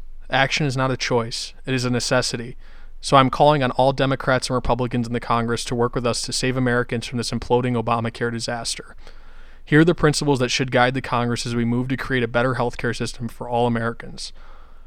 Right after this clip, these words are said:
First, we should ensure that Americans with pre-existing conditions have access to coverage, and that we have a stable transition for Americans currently enrolled in the healthcare exchanges.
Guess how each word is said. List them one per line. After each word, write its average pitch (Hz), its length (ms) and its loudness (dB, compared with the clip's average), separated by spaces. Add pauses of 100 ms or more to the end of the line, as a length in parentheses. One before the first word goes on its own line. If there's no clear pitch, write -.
First, - 480 6
we 131 80 2
should 131 160 0
ensure 139 320 2
that 131 100 0
Americans 127 460 0
with 127 120 -8
pre-existing 139 520 -2
conditions 123 460 -2
have 120 140 0
access 120 440 -2
to 127 80 -4
coverage, - 560 -4 (440)
and 127 80 -2
that 127 120 2
we 131 80 2
have 120 80 2
a 123 40 -2
stable 135 380 0
transition 127 480 -2
for 127 160 -4
Americans 120 420 -2
currently 135 420 -6
enrolled 120 340 -4
in 120 80 -6
the 113 60 -6
healthcare 117 420 -8
exchanges. - 640 -10